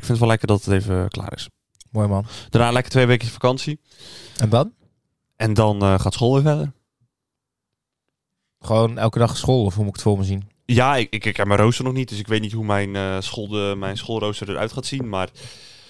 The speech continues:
Speaker 1: ik, ehm, ja, nou ja, geen idee, gewoon school.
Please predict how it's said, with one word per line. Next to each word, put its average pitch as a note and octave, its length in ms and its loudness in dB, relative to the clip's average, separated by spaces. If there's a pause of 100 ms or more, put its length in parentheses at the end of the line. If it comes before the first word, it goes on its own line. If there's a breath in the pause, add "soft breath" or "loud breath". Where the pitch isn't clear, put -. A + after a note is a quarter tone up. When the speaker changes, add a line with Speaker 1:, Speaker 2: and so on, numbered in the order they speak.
(320 loud breath)
Speaker 1:
ik, - 260 -6
ehm, G2 800 0 (1700)
ja, C3 300 2
nou G2+ 180 0
ja, E2+ 80 2
geen F#2+ 220 -2
idee, F#2 180 2
gewoon G2+ 220 -6
school. B2 320 -8